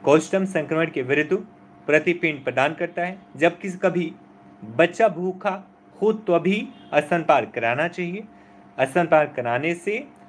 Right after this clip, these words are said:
औरत में स्तन कैंसर हो सकता है या स्तनपान गर्भाशय के समान इनवैल्यूएशन में सहायता करता है।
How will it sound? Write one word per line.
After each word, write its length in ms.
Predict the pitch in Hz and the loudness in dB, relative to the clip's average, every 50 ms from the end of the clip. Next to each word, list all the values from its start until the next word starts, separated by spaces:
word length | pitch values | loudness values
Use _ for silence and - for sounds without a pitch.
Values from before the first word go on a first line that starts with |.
| - - - - - | -20 -20 -20 -12 2
औरत 300 | - 143 165 185 190 185 190 | 6 6 8 8 6 4 2
में 140 | 180 165 151 | -2 -4 -4
स्तन 200 | - - 175 160 | -2 -4 -6 -6
कैंसर 420 | 151 - 156 151 143 - 147 127 131 - - - - - - - - | -4 -6 -6 -6 -4 -6 -6 -6 -6 -10 -20 -20 -20 -20 -16 -8 -4
हो 120 | 139 156 | -4 -4
सकता 380 | 160 - 175 175 - - 180 170 | 0 0 -2 -2 0 0 0 0
है 140 | 175 185 - - - - - - - - | 0 -2 -6 -12 -18 -20 -20 -18 -4 -2
या 180 | 120 120 117 - - | -2 -2 -2 0 -2
स्तनपान 600 | 135 139 - - - 190 180 175 - 160 151 147 | -2 -2 -2 0 0 0 0 4 4 4 4 4
गर्भाशय 540 | 139 139 135 127 131 131 131 131 135 180 170 | 2 0 0 0 0 0 0 0 0 -4 -4
के 260 | 170 - 180 185 233 - - - - - - - - - | -4 -2 -2 -4 -4 -4 -10 -20 -20 -20 -20 -20 -2 0
समान 400 | 185 175 175 175 180 202 220 214 - - - - - - - - - - - - - - - | 2 4 4 4 2 2 -2 -4 -12 -20 -20 -20 -20 -20 -20 -20 -20 -20 -20 -20 -20 -6 -2
इनवैल्यूएशन 760 | 170 190 208 185 165 160 160 165 170 165 185 180 180 - 208 190 | 0 0 2 4 4 4 4 2 0 -4 -4 -6 -6 -8 -8 -6
में 200 | 180 147 139 139 - - - - - - | -6 -8 -8 -12 -18 -20 -20 -20 -12 -4
सहायता 320 | - 143 135 135 131 160 156 | 0 0 0 2 2 -2 -2
करता 340 | 156 165 160 - - 165 160 | -2 -4 -4 -2 -2 -4 -4
है। 160 | 165 180 | -4 -8